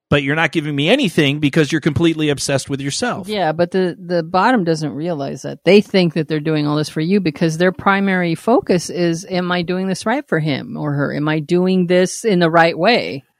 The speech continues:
Speaker 1: That's why we're talking about this outside of the scene.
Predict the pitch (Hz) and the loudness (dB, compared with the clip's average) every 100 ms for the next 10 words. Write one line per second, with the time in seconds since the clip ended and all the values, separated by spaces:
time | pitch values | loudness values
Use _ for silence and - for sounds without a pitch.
0 | _ - 208 226 214 180 165 185 165 170 | _ -4 -2 0 0 0 -2 -4 -4 -6
1 | 160 151 - 151 - - 160 170 - 160 | -4 -4 -4 -6 -6 0 0 0 -2 0
2 | 147 139 131 - 240 165 92 | 0 -2 -2 -2 -2 -4 -8